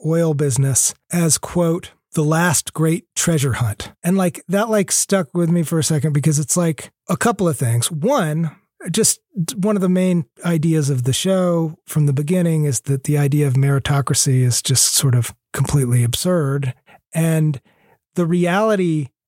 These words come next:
of so much of what has become modern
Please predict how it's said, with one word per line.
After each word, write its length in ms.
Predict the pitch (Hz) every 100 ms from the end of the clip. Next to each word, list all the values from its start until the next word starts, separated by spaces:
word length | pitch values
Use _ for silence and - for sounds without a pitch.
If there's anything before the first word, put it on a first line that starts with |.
| _ _ -
of 460 | 180 175 156 - - -
so 420 | - - 190 190
much 360 | 185 185 180 170
of 200 | 143 135
what 240 | 156 151
has 180 | 143 139
become 760 | - 143 - 151 147 143 123 _ -
modern 680 | 147 151 156 151 147 135